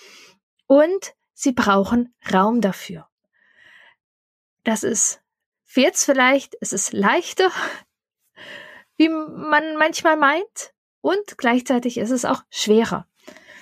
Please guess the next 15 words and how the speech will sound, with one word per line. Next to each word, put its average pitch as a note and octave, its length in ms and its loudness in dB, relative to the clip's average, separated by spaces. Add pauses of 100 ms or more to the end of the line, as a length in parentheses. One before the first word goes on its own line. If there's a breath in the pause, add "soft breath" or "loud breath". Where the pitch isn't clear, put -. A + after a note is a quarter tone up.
(460 loud breath)
Denn D4 360 0
Selbstständigkeit C4 1040 0
bedeutet A3+ 800 0 (520)
nicht, F#4 840 2
dass C4+ 140 2
das C4 220 0
Kind D#4+ 320 0 (120)
das A#3 180 0
jetzt B3 200 2
so C#4 120 4
macht, B3+ 580 0 (240 soft breath)
wie A#3+ 200 2
wir B3 180 6
wollen. G3+ 420 2 (1400 soft breath)
Ähm, B3 880 4